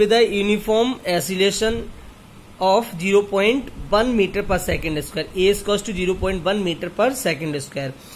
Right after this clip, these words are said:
for two minute। दो minute तक एक constant oscillation के साथ में कोई भी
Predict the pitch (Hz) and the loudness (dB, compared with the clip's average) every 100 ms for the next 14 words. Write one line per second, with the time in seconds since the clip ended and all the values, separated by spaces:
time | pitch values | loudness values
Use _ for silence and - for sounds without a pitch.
0 | - - - 254 262 240 202 180 170 147 | -20 -6 2 4 4 2 2 2 0 0
1 | 208 269 262 254 247 254 - - - - | 4 6 6 4 2 -2 -4 -8 -20 0
2 | 240 262 - 226 220 - 311 285 262 190 | 2 2 2 0 0 2 2 4 4 2
3 | 208 214 202 196 196 180 170 190 190 202 | 2 2 0 -4 -2 -2 -2 -4 -2 4
4 | 220 254 269 | 4 6 2